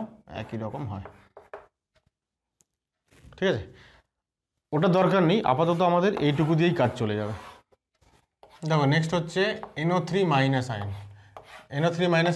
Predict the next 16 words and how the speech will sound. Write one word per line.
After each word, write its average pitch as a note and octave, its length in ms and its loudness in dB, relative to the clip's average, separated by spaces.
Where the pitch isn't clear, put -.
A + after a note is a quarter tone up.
মানে F3 180 0
কি? G#3 140 -4
আমরা E3 200 0
জানি F#3 160 0
নাইট্রেট। C#3 440 2
প্রথমে G3 260 2
কী G#3 120 4
করবো? G#3+ 160 6
ইলেকট্রন F#3+ 420 4
কাউন্ট F#3+ 260 4
করবো। F#3+ 180 4
তো - 40 -4
দেখো, A2 180 0
নাইট্রোজেনের F#3 400 4
কটা F#3+ 160 4
ইলেকট্রন? G3+ 260 2